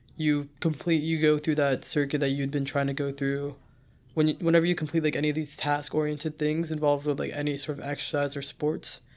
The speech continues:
you really feel, like, accomplished, and you feel, like, fulfilled, you feel, like, a lot happier, and that definitely affects your spiritual self as well. Your spirit is just gonna be, like,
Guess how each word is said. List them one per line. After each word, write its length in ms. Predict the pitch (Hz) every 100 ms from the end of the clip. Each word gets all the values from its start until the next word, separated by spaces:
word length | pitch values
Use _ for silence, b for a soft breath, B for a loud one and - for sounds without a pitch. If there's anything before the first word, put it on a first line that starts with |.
| b b b b
you 180 | 170
really 200 | 170 170
feel, 180 | 165 165
like, 120 | 151
accomplished, 720 | 143 139 143 143 151 147 - -
and 440 | 143 139 139 139 - B B -
you 80 | 139
feel, 160 | 160
like, 240 | 147 151 139
fulfilled, 760 | 160 151 160 151 151 151 151
you 140 | 160 160
feel, 200 | 151 143
like, 140 | 139
a 60 | 135
lot 200 | 135 131
happier, 600 | 143 147 151 147 147 143 B B B
and 80 | 156
that 60 | 147
definitely 260 | 151 160
affects 240 | 147 147 143
your 100 | 139
spiritual 420 | - 151 139 139
self 240 | 147 139
as 160 | 139 139
well. 380 | 139 139 139 - b b b
Your 60 | 147
spirit 400 | - 147 147 143
is 120 | 139
just 200 | 139 -
gonna 120 | 143
be, 160 | 139 139
like, 240 | 135